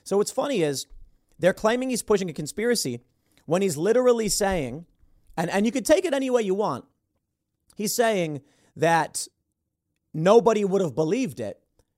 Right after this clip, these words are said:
He could be talking about the conspiracy theorist in a negative way, which I doubt, 'cause we've got, I've got another video for you from, uh, um, from Bill Maher. And he could be saying, like, "What do you mean? Like, they forced you to do it? I, I went and got it." He could be just saying what every Hollywood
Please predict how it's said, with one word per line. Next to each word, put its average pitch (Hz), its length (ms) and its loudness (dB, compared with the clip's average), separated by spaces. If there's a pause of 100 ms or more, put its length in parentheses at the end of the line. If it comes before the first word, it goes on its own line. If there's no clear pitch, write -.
(220)
He 214 160 -6
could 277 120 -2
be 240 120 -6
talking 220 340 0
about 190 180 -2
the 180 60 -8
conspiracy 196 600 -6
theorist 139 380 -6
in 147 60 -6
a 135 40 -8
negative 123 320 -8
way, 135 240 -2
which 185 160 -6
I 135 80 -2
doubt, 117 360 -6
'cause 127 140 -8
we've 131 100 -6
got, 147 200 0
I've 143 80 -2
got 160 140 0
another 147 200 -2
video 120 220 -4
for 117 160 -6
you 113 80 -4
from, 110 340 -8
uh, 98 140 -12
um, 92 380 -14 (240)
from 123 160 -6
Bill 135 180 -2
Maher. 110 300 -6 (420)
And 262 120 0
he 302 60 -2
could 233 120 -6
be 262 120 -2
saying, 269 380 0
like, 262 240 2
"What 302 80 -4
do 311 60 -2
you 311 80 -2
mean? 320 340 -2
Like, 208 180 0
they 226 80 2
forced 285 320 0
you 247 60 -2
to 202 60 -6
do 262 180 -2
it? 277 60 4
I, 262 100 4 (120)
I 269 120 4
went 302 280 0
and 302 100 -6
got 160 220 0
it." 101 120 -16 (360)
He 285 140 -2
could 320 140 -4
be 302 120 -2
just 277 200 -2
saying 294 240 0
what 262 120 0
every 247 340 0
Hollywood 233 600 2